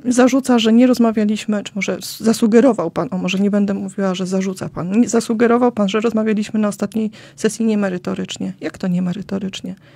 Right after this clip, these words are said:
Przecież podnosiliśmy wiele problemów z różnych sfer. Jeśli pan uważa, że niemerytoryczne jest rozmawianie o funkcjonowaniu obiektu,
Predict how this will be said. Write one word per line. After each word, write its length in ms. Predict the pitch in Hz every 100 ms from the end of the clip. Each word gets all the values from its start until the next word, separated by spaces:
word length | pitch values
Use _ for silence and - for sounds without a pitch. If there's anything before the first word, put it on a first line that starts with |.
| -
Przecież 260 | - 247 262
podnosiliśmy 680 | 302 269 262 233 233 208 208
wiele 240 | 254 220
problemów 520 | - 208 214 202 208
z 40 | 240
różnych 340 | 277 220 -
sfer. 280 | - 160 175 - - - - -
Jeśli 160 | -
pan 200 | 220 277 262
uważa, 440 | 240 220 196 196
że 140 | 190 214
niemerytoryczne 960 | 254 285 262 247 233 247 208 - 185
jest 200 | 196 190
rozmawianie 800 | 220 233 240 233 247 233 208 214 -
o 100 | 196
funkcjonowaniu 800 | 226 220 233 226 220 262 240 -
obiektu, 600 | 202 233 202 - 208